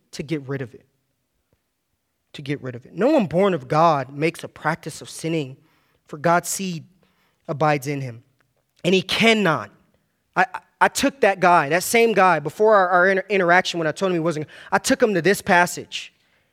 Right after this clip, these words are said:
and I read it for him. I, I said, "No one born of God makes a practice of sinning, for God's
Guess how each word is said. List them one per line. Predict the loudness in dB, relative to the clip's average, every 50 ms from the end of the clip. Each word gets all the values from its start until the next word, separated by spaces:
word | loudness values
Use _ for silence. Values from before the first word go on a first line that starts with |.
| _ -2
and | 2 4
I | 4
read | 4 4 4 4 4
it | 2
for | 0 -2 -6 -6 -6 -6
him. | -10 -16 _ _ _ _ _ _ _ _ _ _ _ _ _ _ _ _ _ _ _ _ _ _ _ _ _ _ _ _ _ _ _ _ _ _ _ _ _ _ _ -2
I, | 0 2
I | 2
said, | 2 4 2 2 2
"No | 2 4 4 4
one | 6 4 4 2
born | 2 2 4 4 4 4
of | 2 2 2
God | 4 6 6 4 4
makes | 2 0 0 0 -2 -8
a |
practice | -8 -6 -2 2 2 2 2 0 -6 -12 -12 -10
of | -10 -10
sinning, | -8 -6 -2 -2 0 0 -2 -2
for | -4 -8 -8
God's | -4 0 2 2 4 4 2 0 -2